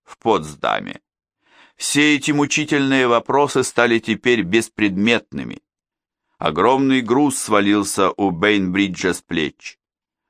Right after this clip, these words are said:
Правда, к радости и облегчению от удачного испытания – примешиваются недобрые предчувствия, когда он смотрит Оппенгеймеру в глаза и говорит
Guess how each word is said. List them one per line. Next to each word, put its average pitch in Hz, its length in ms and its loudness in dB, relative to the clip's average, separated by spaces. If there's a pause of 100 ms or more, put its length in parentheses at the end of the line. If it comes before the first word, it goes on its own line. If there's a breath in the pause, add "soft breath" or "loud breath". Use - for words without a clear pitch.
(100)
Правда, 160 400 2
к 151 80 -6
радости 151 460 0
и 131 100 4
облегчению 117 680 0
от 104 100 -4
удачного 98 540 0
испытания – 131 800 -2 (520 soft breath)
примешиваются 165 840 0
недобрые 143 680 0
предчувствия, 117 1000 -2
когда 92 340 2
он 98 140 2
смотрит 104 500 0
Оппенгеймеру 92 840 0
в 80 60 -6
глаза 85 440 0
и 101 120 0
говорит 82 580 -2